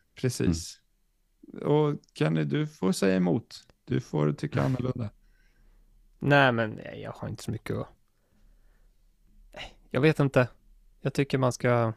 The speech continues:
Speaker 3: spela där man tycker att det känns starkast bara. Sen
Speaker 1: Mm.
Speaker 3: när det är, det
Speaker 2: Det är det svåra.
Speaker 3: det har inte så mycket betydelse för mig, men
Speaker 1: Mm. Och, eh, nu har vi kommit till en del som heter Kennys frågor,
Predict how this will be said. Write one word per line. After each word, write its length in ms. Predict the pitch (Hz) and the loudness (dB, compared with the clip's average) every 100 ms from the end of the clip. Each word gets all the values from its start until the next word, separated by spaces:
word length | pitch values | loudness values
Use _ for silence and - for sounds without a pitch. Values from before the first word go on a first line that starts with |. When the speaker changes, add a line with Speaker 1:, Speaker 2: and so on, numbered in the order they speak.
| - _ | -8 _
Speaker 3:
spela 360 | _ - 127 117 | _ 4 6 8
där 120 | 117 | 6
man 120 | 110 | 4
tycker 200 | 110 - | 0 -4
att 80 | 107 | -4
det 100 | - | -4
känns 440 | 101 101 - - - | -6 -6 -8 -16 -12
starkast 480 | - 101 98 - | -8 -6 -6 -8
bara. 180 | - 101 - _ _ _ _ _ _ _ _ _ - | -10 -10 -12 _ _ _ _ _ _ _ _ _ 0
Sen 40 | 127 | 4
Speaker 1:
Mm. 40 | |
Speaker 3:
när 140 | 127 | 6
det 60 | 117 | 6
är, 200 | 120 107 - - | 6 2 -2 -6
det 260 | 117 110 - - - _ _ _ _ _ _ _ _ | -4 -4 -8 -20 -20 _ _ _ _ _ _ _ _
Speaker 2:
Det 80 | - | -4
är 40 | |
det 60 | - | -4
svåra. 360 | - 101 85 82 | 4 4 4 0
Speaker 3:
det 280 | - - 95 | -4 -6 -6
har 80 | 135 | -8
inte 200 | 139 117 | -8 -10
så 140 | - | -6
mycket 200 | 113 - | -6 -6
betydelse 360 | 113 113 113 - | -4 -2 -4 -4
för 80 | 120 | -2
mig, 160 | 113 - - | -4 -6 -8
men 180 | 113 107 _ | -8 -8 _
Speaker 1:
Mm. 240 | - 117 123 _ _ _ - - - - | -8 -8 -10 _ _ _ -20 -20 -20 -12
Och, 340 | - 165 - - | 0 0 0 0
eh, 240 | 147 139 | 2 4
nu 100 | 131 | 4
har 80 | 156 | 4
vi 80 | 185 | 2
kommit 280 | 196 196 156 | 0 0 2
till 120 | 151 | 4
en 120 | 151 | 4
del 240 | 139 135 131 | 4 4 2
som 120 | 131 | 0
heter 180 | 131 123 | -2 -4
Kennys 500 | - 180 202 208 185 | -2 2 2 2 -2
frågor, 640 | - 180 120 98 101 113 | -2 2 2 2 0 0